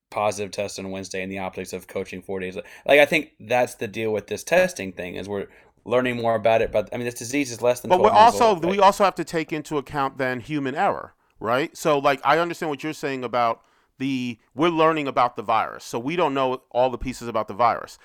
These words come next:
Speaker 2: We do know pieces about human beings, though. We know that human beings are fallible. Human beings make mistakes. And so what we have known about the disease up until this point is that you don't have it for one day and then it goes away.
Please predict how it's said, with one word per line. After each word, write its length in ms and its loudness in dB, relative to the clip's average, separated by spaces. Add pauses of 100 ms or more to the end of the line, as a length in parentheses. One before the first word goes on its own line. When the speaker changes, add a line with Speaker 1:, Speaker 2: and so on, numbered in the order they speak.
(280)
Speaker 2:
We 100 -4
do 180 0
know 180 4
pieces 320 -6
about 180 4
human 240 -2
beings, 320 -2
though. 260 -6 (280)
We 120 2
know 140 6
that 120 -2
human 280 -4
beings 260 -6
are 60 -6
fallible. 580 0 (300)
Human 240 -2
beings 240 -4
make 200 -4
mistakes. 540 -8 (420)
And 200 -4
so 420 2 (220)
what 280 4
we 120 -4
have 220 0
known 340 -2
about 240 2
the 80 -8
disease 400 -8
up 180 0
until 240 -8
this 220 -6
point 360 -4
is 140 -6
that 200 -4
you 60 -10
don't 180 0
have 200 4
it 80 -10
for 180 0
one 280 0
day 240 -2
and 80 -6
then 100 -6
it 120 -10
goes 280 -6
away. 340 -4